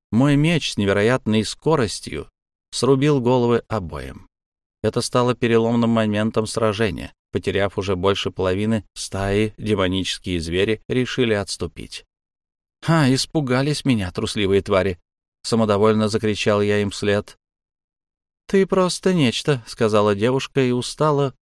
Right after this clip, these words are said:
выдохнула. Она села прямо на труп одного из демонических зверей и стала отдыхать, расправив золотой веер и обмахивая свое уставшее лицо.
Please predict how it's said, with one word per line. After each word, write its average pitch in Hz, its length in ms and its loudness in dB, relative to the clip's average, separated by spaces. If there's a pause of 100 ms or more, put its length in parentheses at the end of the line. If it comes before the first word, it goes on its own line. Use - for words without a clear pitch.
(140)
выдохнула. 101 720 0 (680)
Она 170 200 0
села 165 340 2
прямо 139 340 2
на 117 180 4
труп 147 400 0
одного 98 420 2
из 101 140 0
демонических 87 680 -4
зверей 90 360 -2
и 104 40 -4
стала 147 480 0
отдыхать, 87 800 -10 (360)
расправив 107 640 0
золотой 98 560 0
веер 131 340 2 (340)
и 147 60 0
обмахивая 123 760 0
свое 92 380 -2
уставшее 98 600 -4
лицо. - 420 -6